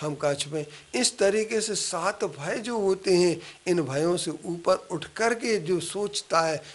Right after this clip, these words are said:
चिंतन करता है, जो ऊपर उठ कर के काम कर लेता है, वही सही मायने में, वही सही मायने में सम्यक दृष्टि हो सकता है, क्योंकि सम्यक दृष्टि न्याय के पथ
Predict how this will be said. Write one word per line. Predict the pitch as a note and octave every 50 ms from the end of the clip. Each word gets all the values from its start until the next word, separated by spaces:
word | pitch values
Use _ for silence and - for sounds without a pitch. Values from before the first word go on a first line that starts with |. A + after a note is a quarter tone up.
| - -
चिंतन | - G#3+ G#3+ G#3+ G#3+ A3 A#3+ A3+ A3
करता | A3 F3+ E3 D#3+ D#3 - F3 E3+ D#3
है, | D#3 D#3+ D3+ C#3 - - - - - -
जो | D3+ D3+ - -
ऊपर | G3 F#3 F3 - F3 D#3+ D3 D3 - - - - - - - _ -
उठ | - F3 -
कर | - - G#3 F#3+
के | F#3 F3 G3 D3 C3 -
काम | - D#3 E3 G#3 A3+ G#3+
कर | - E3+ D3+ C3+
लेता | C3+ D3 D3 C#3+ D3 D3+ C#3+ C#3+
है, | C#3 C3 C3 - - - - _ -
वही | A#2+ A#2 A2+ A2+ A2+ C3 D3+ F#3+ C#4 D#4 -
सही | - - E3 D3+ D#3+ D#3+
मायने | D3 C#3 C#3 C3+ C#3 C#3 C#3 C3+ C3+ C3+
में, | C#3 D#3 E3+ D#3+ A#2+ - - - - - _ _ _ _ _ _ _ _ _ _ _ _ _ _ _ _ _ - - -
वही | C3 B2+ C#3 D3 D#3 F3 G3 A3 A#3 A#3 - - - - - - -
सही | - - - - C#3 C#3 D3+ E3+ E3
मायने | C#3 B2 A#2+ B2 B2 B2 B2+ B2+ B2
में | B2+ C3
सम्यक | A#2+ - - B2 A#2+ A#2+ A#2+ A#2+ A#2 A2+ -
दृष्टि | A#2 - - - C3+ B2
हो | A2 G#2+ A2+
सकता | A2+ - A2+ - - - C3
है, | A#2+ A2+ - - - - - -
क्योंकि | A#3+ A#3+ A3 A3
सम्यक | A3 - - G3 G3+ G#3+ A#3 A3 F#3+ F3
दृष्टि | F3+ E3+ E3+ - - G3 F#3+ F#3+ F#3 - - - - C#3
न्याय | C3 C3+ D3 D#3 D#3 E3+ F3+ F#3
के | F3+ - -
पथ | D3+ - - D3+ D3+ -